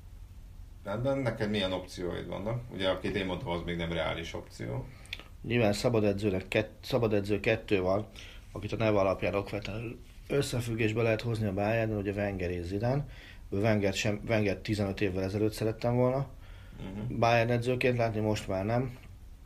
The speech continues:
Speaker 2: Zidánt megnézném, megnézném egy neki teljesen testidegen környezetben,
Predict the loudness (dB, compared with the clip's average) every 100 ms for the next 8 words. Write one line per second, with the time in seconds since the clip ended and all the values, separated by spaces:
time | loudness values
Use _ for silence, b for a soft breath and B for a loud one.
0 | -18 -18 -16 B B B B -12 -4 4
1 | 6 6 6 2 4 4 2 2 0 0
2 | 2 4 4 2 4 2 2 0 -2 4
3 | 6 6 4 0 0 -2 0 0 0 0
4 | 0 0 2 2 2 0